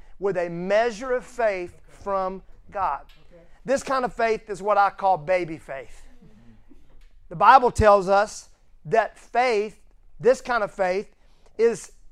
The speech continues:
Speaker 1: so small, it's like the grain of a mustard seed. And the grain of a mustard seed is, is almost invisible. You can really barely see it. This is the kind of faith that God gives to every single person. You ever read the scripture?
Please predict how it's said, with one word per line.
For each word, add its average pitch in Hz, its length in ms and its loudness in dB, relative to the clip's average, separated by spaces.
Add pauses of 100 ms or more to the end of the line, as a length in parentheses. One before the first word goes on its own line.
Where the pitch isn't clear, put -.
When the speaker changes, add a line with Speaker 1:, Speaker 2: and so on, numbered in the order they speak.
Speaker 1:
so 262 320 2
small, 214 720 0 (180)
it's 208 180 -6
like 226 160 0
the 208 80 -8
grain 208 400 -6
of 196 60 -8
a 190 60 -8
mustard 185 400 -6
seed. 131 320 -16 (560)
And 190 120 -10
the 196 60 -2
grain 233 320 0
of 240 80 -2
a 233 60 -2
mustard 233 420 -2
seed 202 300 -12
is, 180 240 -10 (160)
is 180 120 -6
almost 254 360 0
invisible. 175 480 -6
You 165 100 -14
can 165 400 -14
really 233 400 -8
barely 190 580 -6
see 202 340 -8
it. - 140 -12 (480)
This 277 240 -4
is 320 100 -10
the 339 120 -8
kind 285 220 -6
of 247 100 -10
faith 208 340 -4 (220)
that 185 220 -8
God 220 320 2
gives 214 260 -4
to - 160 -12
every 196 260 -6
single 185 300 -12
person. 160 400 -16 (640)
You 202 140 0
ever 247 200 0
read 214 360 -2
the 196 80 -8
scripture? 233 560 -10